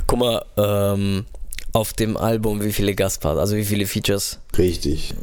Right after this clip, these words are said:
Speaker 1: Ähm, mm, mm, mm, vier, fünf.
Speaker 2: Wow,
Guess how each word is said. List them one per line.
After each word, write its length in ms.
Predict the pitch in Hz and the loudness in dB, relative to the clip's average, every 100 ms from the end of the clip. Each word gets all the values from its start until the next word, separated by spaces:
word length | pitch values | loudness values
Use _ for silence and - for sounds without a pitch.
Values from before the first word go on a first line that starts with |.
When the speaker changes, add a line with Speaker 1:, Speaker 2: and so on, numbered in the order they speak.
| - - | -2 0
Speaker 1:
Ähm, 1800 | 117 110 107 104 110 117 120 135 139 135 - 110 113 120 131 135 135 | 0 2 2 2 0 0 0 0 0 0 0 0 2 0 0 0 0
mm, 60 | 135 - - - - - - - - | -2 -6 -10 -10 -10 -8 -8 -6 -2
mm, 520 | 107 110 117 120 123 - | 0 2 0 0 -4 -2
mm, 180 | 104 85 - - - - - | 0 0 -4 -10 -8 -6 -6
vier, 320 | - - - | -4 -4 -4
fünf. 340 | - 113 - - - - - - | 0 0 0 0 0 0 -2 -2
Speaker 2:
Wow, 280 | - - - | 0 2 2